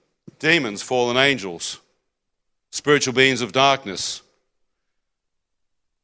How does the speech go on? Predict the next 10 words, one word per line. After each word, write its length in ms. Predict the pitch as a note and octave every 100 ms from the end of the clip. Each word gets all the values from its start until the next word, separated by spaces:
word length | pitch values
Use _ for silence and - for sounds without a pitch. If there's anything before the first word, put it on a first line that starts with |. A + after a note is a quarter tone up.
| _ _ _ _ _
How 80 | C3+
many 160 | C#3+ C#3
heard 160 | D3
we 100 | C3
don't 180 | C3 C3
fight 240 | B2 C3+ B2+
against 280 | B2 A#2
flesh 280 | - B2+ A2+
and 80 | A2
blood? 280 | B2+ G#2